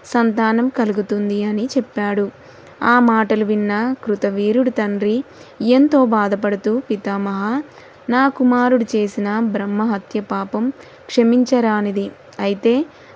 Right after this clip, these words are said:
దాన్ని పోగొట్టుకునే మార్గం ఏదైనా ఉంటే సూచించండి. అది ఎంత కష్టమైనది అయినా సరే" అని ప్రాధేయపడ్డాడు. అప్పుడు బ్రహ్మదేవుడు,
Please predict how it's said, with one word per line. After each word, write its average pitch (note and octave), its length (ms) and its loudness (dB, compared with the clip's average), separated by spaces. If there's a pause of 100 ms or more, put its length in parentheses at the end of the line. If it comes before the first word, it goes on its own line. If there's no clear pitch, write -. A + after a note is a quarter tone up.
దాన్ని C4 300 6
పోగొట్టుకునే B3+ 800 2
మార్గం G#3 580 0
ఏదైనా G3+ 520 -2
ఉంటే A3+ 580 -2
సూచించండి. G3+ 880 -4 (500)
అది G3+ 180 2
ఎంత A3 440 2
కష్టమైనది A3 880 0
అయినా G3+ 300 -4
సరే" G#3+ 380 -2 (460)
అని G3+ 240 0
ప్రాధేయపడ్డాడు. G3+ 1080 -2 (500)
అప్పుడు A3+ 320 4
బ్రహ్మదేవుడు, G#3 1000 2